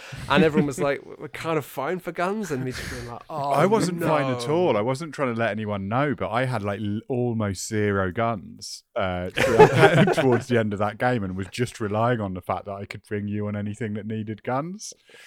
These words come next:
Speaker 3: Um,
Speaker 1: Well, maybe that's why our relationship was working then.
Speaker 3: Yeah.
Speaker 1: Maybe it wasn't just about the, about the rapport across the table, but
Speaker 3: Yeah.
Speaker 1: was actually because we had decks that filled in the gaps of each other's.
Speaker 3: Um,
Speaker 1: But also, you know,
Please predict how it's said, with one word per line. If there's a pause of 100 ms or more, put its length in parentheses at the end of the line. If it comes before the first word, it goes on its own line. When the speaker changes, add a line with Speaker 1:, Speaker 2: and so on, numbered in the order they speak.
(160)
Speaker 3:
Um,
Speaker 1:
Well,
maybe
that's
why
our
relationship
was
working
then.
Speaker 3:
Yeah.
Speaker 1:
Maybe
it
wasn't
just
about
the,
about
the
rapport
across
the
table,
but
Speaker 3:
Yeah.
Speaker 1:
was
actually
because
we
had
decks
that (120)
filled
in
the
gaps
of
each
other's. (680)
Speaker 3:
Um,
Speaker 1:
But
also, (340)
you
know,